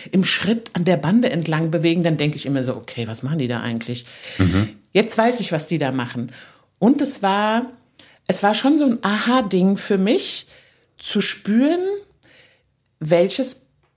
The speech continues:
Speaker 1: Bein das Pferd wie wohin bewegt und auch meinen Körper ganz bewusst einzusetzen. Henrike hat ein super Auge dafür,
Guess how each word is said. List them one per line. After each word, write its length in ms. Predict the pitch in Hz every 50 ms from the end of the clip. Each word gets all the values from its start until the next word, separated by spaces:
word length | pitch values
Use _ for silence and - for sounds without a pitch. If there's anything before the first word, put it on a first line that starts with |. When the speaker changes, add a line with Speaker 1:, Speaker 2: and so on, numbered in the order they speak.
| _ _
Speaker 1:
Bein 540 | - 165 156 180 208 247 285 339 370 359 330
das 180 | 233 226 -
Pferd 500 | - - - - 220 214 233 254 294 302 - - -
wie 560 | - 165 151 151 196 214 240 285 320 320 302 214
wohin 540 | 208 220 226 220 220 233 269 294 294 294
bewegt 560 | - 226 - 226 226 214 202 180 156 - - -
und 260 | 180 185 170 - -
auch 280 | 156 185 185 - - - _ _ _ -
meinen 420 | 175 180 185 233 302 349 339 311
Körper 360 | - - 233 214 220 220 202
ganz 460 | 180 170 160 - 175 208 262 285 285 -
bewusst 560 | - _ - 226 185 208 254 285 277 - - -
einzusetzen. 600 | 180 226 254 - 269 233 220 196 190 - 196 190
Henrike 340 | 185 185 196 240 233 262
hat 160 | 226 220 220 226
ein 80 | 202
super 580 | 180 175 226 285 349 349 - 277 240 - - 151
Auge 240 | 190 247 269 311 285
dafür, 520 | 277 269 254 - - - 277 294 302